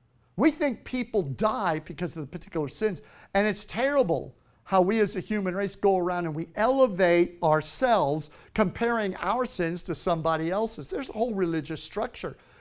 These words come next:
going on <laughs> out there in the world. "Well, I'm, at least I'm not that bad," or, "I don't do that," or, "You do that, you," oh my God, that's terrible.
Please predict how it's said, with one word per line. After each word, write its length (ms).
going 320
on 260
<laughs> 40
out 200
there 220
in 80
the 80
world. 400
"Well, 160
I'm, 200
at 140
least 240
I'm 160
not 200
that 220
bad," 280
or, 120
"I 140
don't 200
do 120
that," 180
or, 60
"You 240
do 140
that, 200
you," 200
oh 240
my 200
God, 240
that's 220
terrible. 600